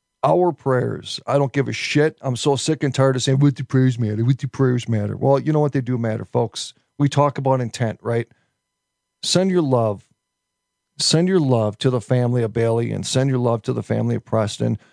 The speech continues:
and send your love to the families throughout this entire planet that have children that take their lives. What have we become,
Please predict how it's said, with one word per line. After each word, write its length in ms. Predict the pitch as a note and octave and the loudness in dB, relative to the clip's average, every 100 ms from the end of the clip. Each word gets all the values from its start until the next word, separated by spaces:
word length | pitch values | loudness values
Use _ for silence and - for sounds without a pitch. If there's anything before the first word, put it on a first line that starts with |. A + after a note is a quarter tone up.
| _ | _
and 160 | - B2+ | -2 0
send 240 | - D3 | 2 2
your 80 | D#3 | 2
love 240 | D#3 C#3 | 2 2
to 100 | - | 0
the 120 | C3+ B2+ | -4 -2
families 480 | C3+ B2+ B2+ A#2+ | 0 0 0 -4
throughout 260 | - B2+ B2 | -4 -2 -2
this 180 | B2 A#2 | -2 -4
entire 360 | A#2 A2+ B2+ | -2 0 0
planet 400 | A#2 B2+ B2 A2+ | 0 0 0 0
that 120 | A2+ G#2+ | -2 -2
have 200 | A2+ G#2+ | -2 -2
children 380 | C3 B2+ A#2 | -2 -2 -2
that 120 | G2+ - | -4 -2
take 220 | A#2 A#2 | -4 -2
their 100 | A2+ | -2
lives. 460 | G#2+ G#2 G#2 F#2+ - _ _ _ _ _ _ _ _ _ _ - | -2 -2 -4 -6 -14 _ _ _ _ _ _ _ _ _ _ -2
What 280 | B2+ E3+ G#3 | 4 4 4
have 180 | F#3+ | 2
we 160 | D#3 F3 | 2 0
become, 600 | E3 D#3 - D3 C#3 A2+ | 0 -2 0 2 2 -2